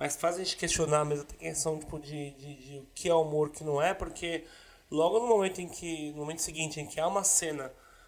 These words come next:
completamente violenta, de uma matança que envolve uma tesoura com uma cabeça que esfacela na parede,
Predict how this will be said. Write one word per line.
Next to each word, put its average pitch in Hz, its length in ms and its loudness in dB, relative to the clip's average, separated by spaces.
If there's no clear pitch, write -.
completamente 190 800 -2
violenta, 156 720 -4
de 127 180 -16
uma 143 500 -8
matança 160 520 -2
que 165 100 -6
envolve 156 240 -4
uma 160 160 -2
tesoura 143 640 -4
com - 160 -6
uma 143 180 -4
cabeça 139 720 -2
que - 120 -18
esfacela 170 640 4
na 170 100 0
parede, 151 720 -4